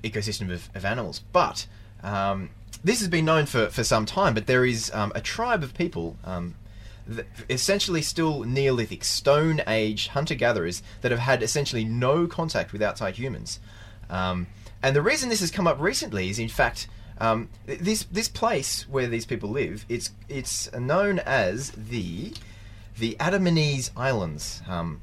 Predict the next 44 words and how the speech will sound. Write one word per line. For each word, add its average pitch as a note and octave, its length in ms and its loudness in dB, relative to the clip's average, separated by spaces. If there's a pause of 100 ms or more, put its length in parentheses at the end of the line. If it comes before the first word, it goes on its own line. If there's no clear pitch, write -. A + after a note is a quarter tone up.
(140)
the G2+ 160 -4
Andaman A#2 260 2
Islands, F#2 640 0
and A#2+ 280 0
the, B2 60 -2
the - 220 -6
tribe E3+ 340 4
is C#3 80 -2
the B2 80 -2
Sentinelese, C3+ 1080 2 (200)
the G2+ 60 -4
Sentinel C3 560 2
Island. G2 460 0 (480)
Um, A#2 300 6
and C#3 120 6
it's C#3+ 180 2
a D3 60 2
protectorate G3+ 460 4
of B2+ 160 2
India, F3 380 4 (260)
and B2+ 300 0
the B2+ 240 6
Indian F3+ 320 2
government D#3+ 360 6
basically C3+ 360 6
has A2 140 4
decided A2 540 4 (200)
to A#2 80 -2
set A#2 140 6
up A#2 100 4
a G#2+ 60 -2
five F3+ 300 10
kilometre B2+ 320 6
radius A#2+ 420 6
around F#2+ 200 2
this F#2 120 -2
island, F#2+ 340 2 (280)
that F2+ 100 -4
no A#2 220 8
one B2 100 4
is G#2 100 -2
to G#2+ 80 -6
go G2 180 4
inside. E2+ 420 0